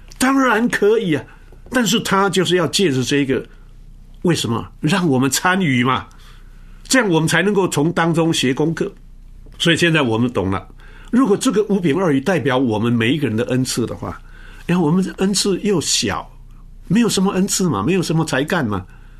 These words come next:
是吧？我们是量又少，质又差，我们人数那么少，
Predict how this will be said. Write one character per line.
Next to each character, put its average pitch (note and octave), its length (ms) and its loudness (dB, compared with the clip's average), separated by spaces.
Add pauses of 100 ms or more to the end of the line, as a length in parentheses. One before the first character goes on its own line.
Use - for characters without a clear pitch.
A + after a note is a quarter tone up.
(560)
是 - 180 -2
吧？ C#3+ 160 -2 (680)
我 C#3+ 100 2
们 G3+ 80 0
是 B3+ 120 2
量 A#3 280 4
又 A3 140 4
少， A#2 200 0
质 B2+ 200 -2
又 D3 160 0
差， B2+ 200 -4 (320)
我 F3+ 120 4
们 A3+ 120 2
人 A3+ 140 4
数 B3+ 160 2
那 A#3+ 80 4
么 G3+ 140 2
少， - 340 -2